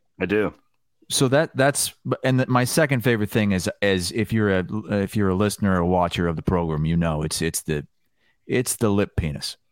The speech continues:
Speaker 2: It is the, uh, penis hanging from his upper lip.
Speaker 1: Teeny tiny little penis.
Speaker 2: It is, yeah. It's just the tip, but it is a,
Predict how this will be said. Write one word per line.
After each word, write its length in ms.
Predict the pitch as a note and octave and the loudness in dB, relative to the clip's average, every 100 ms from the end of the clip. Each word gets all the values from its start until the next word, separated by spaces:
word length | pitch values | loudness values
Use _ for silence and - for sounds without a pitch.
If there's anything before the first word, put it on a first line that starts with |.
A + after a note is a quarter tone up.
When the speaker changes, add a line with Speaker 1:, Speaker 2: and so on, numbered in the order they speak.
| _ _ _ _ _ _ _ _ _ _ _ _ _ - - _ | _ _ _ _ _ _ _ _ _ _ _ _ _ -20 -20 _
Speaker 2:
It 160 | - B2 | -4 0
is 220 | A#2+ G#2 | 0 0
the, 460 | G#2+ G2 F2+ F2 B1+ | 0 2 2 0 -2
uh, 580 | - - - - - - - | -6 -8 -8 -8 -10 -6 -4
penis 480 | A2+ D3+ D3 C3+ | 0 2 2 0
hanging 540 | - G#2+ B2 C3+ C3 B2 | -2 0 2 4 2 2
from 160 | A#2 | 2
his 120 | A2 G2 | 2 2
upper 240 | F#2+ F2+ | 0 0
lip. 260 | F2+ - - - _ _ _ _ _ _ _ _ _ _ _ _ _ _ _ - | -2 -4 -8 -10 _ _ _ _ _ _ _ _ _ _ _ _ _ _ _ -4
Speaker 1:
Teeny 320 | G3+ F#3 D#3 | 0 2 2
tiny 320 | - D3+ B2+ | 4 4 4
little 180 | F2+ E2 | 2 0
penis. 500 | - D#2 D2 - - _ | -2 -4 -4 -8 -10 _
Speaker 2:
It 160 | C#3 F3 | 0 2
is, 240 | G#3 D3 | 2 0
yeah. 420 | C#3+ E3 F#3+ G#3 E3 _ _ _ _ _ _ _ | 0 0 0 -2 -6 _ _ _ _ _ _ _
It's 160 | B2+ - | -6 0
just 260 | G#3+ G3+ | 0 2
the 80 | D#3+ | -2
tip, 380 | - F#3 E2 - _ _ _ _ _ _ _ _ _ _ _ _ - | 0 -2 -2 -10 _ _ _ _ _ _ _ _ _ _ _ _ 0
but 180 | C3 | 2
it 140 | C#3 D#3 | 4 4
is 180 | F#3+ | 4
a, 80 | C#3+ | 2